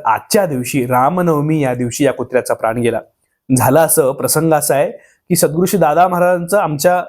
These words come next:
गावी जे विठ्ठल मंदिर आहे त्या विठ्ठल मंदिरामध्ये रामजन्माचं कीर्तन सुरू झालं. महाराज कीर्तनाला उभे राहिले. कीर्तनाला उभे राहिल्यानंतर थोड्या वेळाने डोंगऱ्या कीर्तनामध्ये महाराजांच्या समोर येऊन बसला. महाराजांचं जन्माचं कीर्तन झालं,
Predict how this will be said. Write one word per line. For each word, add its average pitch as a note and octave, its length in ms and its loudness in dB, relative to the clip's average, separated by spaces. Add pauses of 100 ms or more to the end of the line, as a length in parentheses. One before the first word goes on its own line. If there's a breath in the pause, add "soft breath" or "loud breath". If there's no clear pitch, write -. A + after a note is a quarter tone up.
(260)
गावी D3 240 2
जे D#3+ 100 0
विठ्ठल D3+ 300 -2
मंदिर F3 260 0
आहे D#3 160 0
त्या F3+ 140 2
विठ्ठल D#3 340 0
मंदिरामध्ये F3+ 720 0 (380 loud breath)
रामजन्माचं A3+ 840 2
कीर्तन F#3 360 0
सुरू D#3 220 0
झालं. A#2+ 240 0 (340)
महाराज D3 380 0
कीर्तनाला D3+ 500 0
उभे C#3+ 200 -2
राहिले. A#2+ 260 -2 (460 soft breath)
कीर्तनाला D3 460 2
उभे C#3+ 220 0
राहिल्यानंतर E3 540 0
थोड्या F#3 420 0
वेळाने G3 280 0
डोंगऱ्या F3+ 380 0
कीर्तनामध्ये G#3 640 0
महाराजांच्या F#3+ 440 0
समोर F#3 260 0
येऊन F#3+ 180 0
बसला. D3+ 360 0 (580)
महाराजांचं F3 680 0
जन्माचं G3 500 2
कीर्तन A3 400 0
झालं, F3+ 320 2